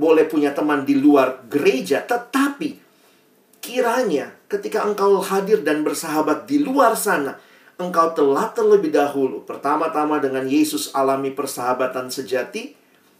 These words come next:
tapi juga di dalam komunitas sesama murid Yesus, kita bersahabat satu sama lain. Gereja harusnya jadi tempat di mana persahabatan dipupuk.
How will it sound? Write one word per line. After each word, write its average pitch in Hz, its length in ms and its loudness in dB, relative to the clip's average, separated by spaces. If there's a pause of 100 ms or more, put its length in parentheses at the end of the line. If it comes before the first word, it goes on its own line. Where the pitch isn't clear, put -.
tapi 190 320 -6
juga 180 300 -2
di 147 100 2
dalam 143 320 0
komunitas 156 880 -4
sesama 143 480 -2
murid 135 400 -2
Yesus, 131 560 -6 (800)
kita 139 560 -4 (640)
bersahabat - 880 -6 (160)
satu 131 400 -6
sama 120 240 -8
lain. 113 240 -10 (1040)
Gereja 156 480 2
harusnya 139 240 0
jadi 135 240 -4
tempat 135 480 -4
di 131 80 -4
mana 127 480 -6 (320)
persahabatan 127 880 -4
dipupuk. - 600 -8